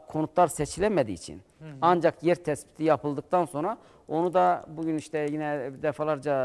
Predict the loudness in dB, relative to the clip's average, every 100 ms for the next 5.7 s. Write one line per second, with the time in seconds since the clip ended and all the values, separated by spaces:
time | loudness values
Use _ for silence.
0 | -2 -6 -6 -6 -8 -12 -16 _ -4 -2
1 | -4 -4 -4 -4 -6 -6 -8 -8 -10 -14
2 | -12 -6 -6 -6 -6 -6 -6 -6 -8 -6
3 | -8 -16 _ _ -16 -10 -8 -8 -6 -6
4 | -4 -4 -4 -4 -6 -6 -8 -6 -4 -4
5 | -4 -2 -4 -4 -8 -10 -10